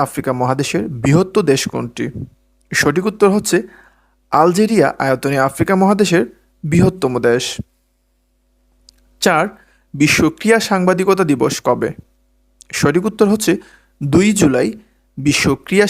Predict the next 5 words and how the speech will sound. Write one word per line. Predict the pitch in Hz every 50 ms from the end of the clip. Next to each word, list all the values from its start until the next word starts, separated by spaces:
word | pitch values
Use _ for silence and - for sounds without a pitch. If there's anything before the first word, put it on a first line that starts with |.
| -
সাংবাদিকতা | - 147 139 131 131 127 131 120 127 123 127 120
দিবস। | 117 113 117 117 117 - - - - - - _ _ _ _ _ _ _ _ _ _ _ _ _ _ _ _ _ _ _ _ _ _ _ _ _ _ _ _ _ -
পাঁচ, | 214 180 160 190 - - - - _ _ _ _ _ _ -
বিশ্ব | 135 135 160 165 - - 240 202 156 135
বাঘ | 156 156 175